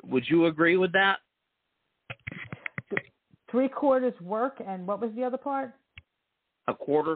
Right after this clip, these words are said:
Speaker 1: flash.
Speaker 2: Yeah, I would say that. <laughs> I would say that. But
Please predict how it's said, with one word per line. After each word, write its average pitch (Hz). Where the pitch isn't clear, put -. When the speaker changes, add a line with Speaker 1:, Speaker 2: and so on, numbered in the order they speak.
Speaker 1:
flash. 120
Speaker 2:
Yeah, 262
I 247
would 247
say 202
that. 196
<laughs> 247
I 214
would 226
say 202
that. 185
But 226